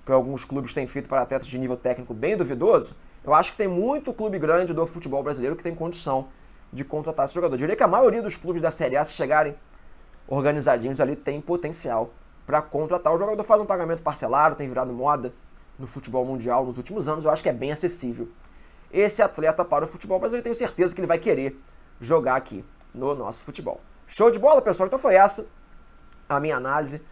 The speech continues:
sobre o Eduardo Belo. Recomendo bastante para muitos clubes da Série A. Um jogador de velocidade,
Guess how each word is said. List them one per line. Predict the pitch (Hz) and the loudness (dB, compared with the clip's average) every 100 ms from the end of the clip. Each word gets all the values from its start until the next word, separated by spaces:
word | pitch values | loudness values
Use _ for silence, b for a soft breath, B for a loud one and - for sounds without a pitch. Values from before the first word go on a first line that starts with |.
| b b | b b
sobre | - 151 139 | -6 -4 -2
o | |
Eduardo | 131 127 110 | 0 0 0
Belo. | 127 151 | 0 2
Recomendo | 175 180 165 | 2 4 2
bastante | 175 160 - 151 170 | 4 2 2 -4 0
para | 165 147 | 0 0
muitos | 151 226 202 | -2 -4 -6
clubes | - 139 175 170 165 - b b b | -6 0 0 -2 -10 -16 b b b
da | - 127 | -4 -2
Série | - 123 | 0 0
A. | 147 | 2
Um | |
jogador | 196 190 180 | 2 2 2
de | 160 | 2
velocidade, | 160 160 139 120 147 135 127 | 0 -2 -2 2 2 2 -6